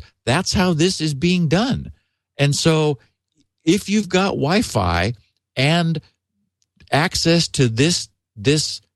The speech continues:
database or one of these databases, it's pretty much possible to know where you are all the time.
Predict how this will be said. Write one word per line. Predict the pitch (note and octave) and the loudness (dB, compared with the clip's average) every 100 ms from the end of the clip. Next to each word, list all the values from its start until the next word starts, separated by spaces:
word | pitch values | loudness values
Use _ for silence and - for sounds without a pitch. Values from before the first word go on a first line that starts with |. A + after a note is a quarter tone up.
| - | -6
database | G#2 D#3 F#3 G2+ F#2 G#2+ - | 0 0 0 0 0 0 0
or | A2 | 0
one | G#2+ D3+ | 0 0
of | D#3 | 0
these | D3+ | 0
databases, | C3 F#3 G#3+ A2 F#2+ E2 E2+ F2+ B2 - _ _ - | 0 0 0 -2 -2 -2 -4 -6 -6 -10 _ _ -2
it's | C#3 - | -2 -2
pretty | - F3+ G#3 | -2 -2 0
much | F3 G3+ - | 0 -2 -2
possible | D#3+ F3+ - C3+ C3 | -2 0 -2 -4 0
to | C3+ | 2
know | A#2 C#3+ | 2 2
where | F#3 G3 C#3 C3+ | 0 -2 0 2
you | E3+ F#3 F#3+ | 2 0 0
are | A3 A2 - | -2 -4 -4
all | G2+ B2+ | -2 -2
the | D3+ | -4
time. | - G3+ F3 C#2+ | -2 -2 -2 -6